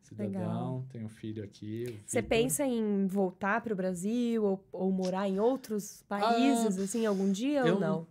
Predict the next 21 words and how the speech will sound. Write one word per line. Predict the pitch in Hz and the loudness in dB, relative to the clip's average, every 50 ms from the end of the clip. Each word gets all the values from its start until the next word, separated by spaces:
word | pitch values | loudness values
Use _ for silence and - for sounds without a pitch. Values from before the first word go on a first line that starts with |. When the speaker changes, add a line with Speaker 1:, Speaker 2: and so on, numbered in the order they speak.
| _ _ - | _ _ -4
Speaker 1:
eu, | 170 190 208 214 190 - | -4 -4 -2 -4 -6 -4
eu | 160 170 | -2 -2
não | 190 208 | -2 -2
falo | 208 208 202 196 180 | -4 -4 -2 -2 -2
não | 156 143 143 147 | -2 -2 -2 -4
pra | 147 156 151 139 | -4 -4 -6 -4
nada. | 127 120 113 113 120 135 160 165 165 - _ - | -4 -4 -6 -6 -6 -6 -6 -8 -8 -10 _ -4
Speaker 2:
Uhum. | - 208 202 202 208 196 196 196 196 202 _ _ _ _ _ _ _ _ _ | 0 2 2 2 2 2 2 0 -2 -6 _ _ _ _ _ _ _ _ _
Speaker 1:
Adoro, | - 120 117 110 107 107 110 117 117 120 117 117 120 117 | -10 -8 -8 -8 -10 -8 -6 -4 -2 -2 -2 -2 -2 -2
hoje | 110 110 110 110 110 110 110 110 110 110 110 110 107 104 101 | 0 0 0 -2 -2 -2 -2 -2 -4 -4 -4 -4 -4 -4 -6
já | 98 98 107 104 104 101 101 98 98 98 - - _ _ _ _ - _ - 113 - - | -6 -6 -6 -6 -8 -8 -10 -12 -12 -14 -16 -20 _ _ _ _ -20 _ -20 -20 -20 -16
tô | - 104 | -14 -14
aqui | 101 101 - | -14 -10 -10
há | 110 104 | -10 -8
muito | 104 107 110 117 123 127 127 123 117 - - | -6 -6 -6 -6 -4 -4 -4 -4 -6 -10 -14
tempo | - - 98 95 - 104 | -14 -12 -14 -12 -12 -14
em | |
Nova | 101 98 92 98 95 | -14 -12 -12 -12 -12
York, | 95 92 92 95 101 104 _ - - _ _ _ _ _ _ _ _ _ _ _ _ _ - | -12 -10 -12 -12 -14 -14 _ -20 -20 _ _ _ _ _ _ _ _ _ _ _ _ _ -18
mas, | 107 101 101 98 92 92 92 95 95 - - | -16 -12 -12 -10 -10 -10 -12 -14 -14 -16 -14
lógico, | 135 147 156 135 107 95 - - _ _ - 95 | -10 -8 -8 -6 -8 -8 -12 -16 _ _ -20 -20